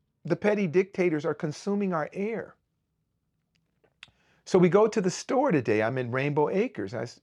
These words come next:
Vin and I were talking about that. And, and, and, and this, this, this guy, this construction worker, contractor guy, and his buddy were buying foods. Rainbow Acres is a small store in our neighborhood. It's very cr-, crowded.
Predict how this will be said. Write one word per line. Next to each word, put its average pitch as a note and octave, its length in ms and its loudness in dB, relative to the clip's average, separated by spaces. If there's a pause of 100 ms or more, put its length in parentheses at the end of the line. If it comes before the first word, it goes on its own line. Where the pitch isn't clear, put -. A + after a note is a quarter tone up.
Vin C#3 300 -6
and - 20 -4
I C#3+ 80 -4
were D#3+ 100 -6
talking C4 300 -8
about - 200 -8
that. - 100 -18 (1800)
And, D3+ 240 4
and, D#3 180 4
and, D3+ 160 0
and D3 180 0
this, D3 280 -2
this, D3+ 260 -2
this D#3 240 -2
guy, D3+ 360 6
this D3 200 -6
construction D#3 680 -2
worker, C#3 560 -2
contractor C3 560 -2
guy, C3 340 0 (1120)
and C#3+ 80 -2
his A#2+ 100 -2
buddy C3 240 4
were C#3+ 140 -2
buying A2+ 360 0
foods. C#3 460 -2 (400)
Rainbow C#3+ 380 2
Acres C#3+ 340 -4
is A2 140 -8
a A#2 40 -8
small C#3 400 -4
store C3+ 440 0
in C3 120 -4
our A2+ 120 0
neighborhood. C#3+ 640 0
It's - 320 -10
very B2+ 180 2
cr-, - 220 -18 (420)
crowded. C#3+ 500 2